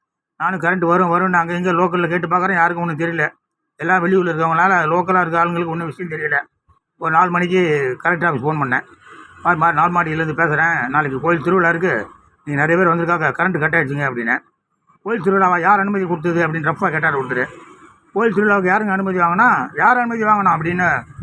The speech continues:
கொஞ்சம் நம்ம போலீஸ் சவுண்டு விட்டான். விட்ட உடனே, "நான் போதையில பேசுறியா? போதையில பேசுறியா? இப்ப பார், போலீஸ் வரும் பார்" அப்படின்னா. போய் இவன் கலெக்டர்கிட்ட போய், "ஜெபமணி மோகன்ராஜ் பேசுறேன்னு சொல்லு, ஜெபமணி மோகன்ராஜ் பேசுறேன்னு சொல்லு, கரண்ட் வருதா,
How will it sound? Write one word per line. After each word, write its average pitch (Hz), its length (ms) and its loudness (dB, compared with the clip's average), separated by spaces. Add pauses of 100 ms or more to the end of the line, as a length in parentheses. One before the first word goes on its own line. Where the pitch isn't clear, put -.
(180)
கொஞ்சம் 170 200 0
நம்ம 165 100 2
போலீஸ் 175 240 2
சவுண்டு 185 220 2
விட்டான். 147 440 0 (440)
விட்ட 170 180 0
உடனே, 190 180 2
"நான் 185 120 2
போதையில 208 260 2
பேசுறியா? 175 560 2 (380)
போதையில 226 340 2
பேசுறியா? 208 360 2
இப்ப 180 140 -2
பார், 220 340 2
போலீஸ் 240 220 0
வரும் 226 180 0
பார்" 196 240 2
அப்படின்னா. 139 280 -2 (760)
போய் 196 140 4
இவன் 196 200 0
கலெக்டர்கிட்ட 202 340 0
போய், 208 180 2
"ஜெபமணி 202 440 2
மோகன்ராஜ் 190 420 0
பேசுறேன்னு 202 340 0
சொல்லு, 233 420 0 (580)
ஜெபமணி 196 480 0
மோகன்ராஜ் 185 440 0
பேசுறேன்னு 185 300 0
சொல்லு, 190 420 0 (380)
கரண்ட் 180 300 0
வருதா, 180 340 2